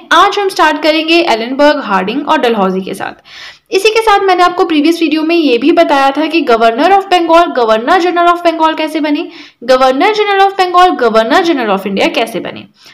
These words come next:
इसी के साथ बताया था कि first Governor General of India हमारे कौन थे, William Bentic। अब देखिए,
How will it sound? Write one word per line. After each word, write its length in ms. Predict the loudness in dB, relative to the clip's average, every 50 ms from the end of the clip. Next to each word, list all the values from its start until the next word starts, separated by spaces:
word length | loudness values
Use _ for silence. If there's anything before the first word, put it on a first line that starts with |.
| _ -12
इसी 180 | -8 -8 -4
के 100 | -4 -2
साथ 260 | 0 0 0 0 -2 -2
बताया 300 | -2 -2 -2 -2 -2 -2
था 40 |
कि 140 | -4 -2 -4 -4 -2
first 400 | 0 2 2 2 0 0 -2 -2
Governor 340 | -2 0 -2 -4 -4 -6 -6
General 320 | -6 -6 -4 -4 -4 -4
of 140 | -4 -6 -6
India 120 | -6 -6
हमारे 320 | -6 -6 -6 -4 -6 -6 -4
कौन 240 | -6 -6 -6 -6 -6
थे, 180 | -4 -2 -2
William 560 | -2 0 0 0 0 2 0 0 0 -2 -2 -2
Bentic। 460 | -4 -4 -4 -8 -12 -14 -14 -14 -18 _ _ _ _ _ _ _ _ _ _ _ _ _ _
अब 140 | -2 -2 0
देखिए, 360 | 0 -2 0 0 0 -2 -2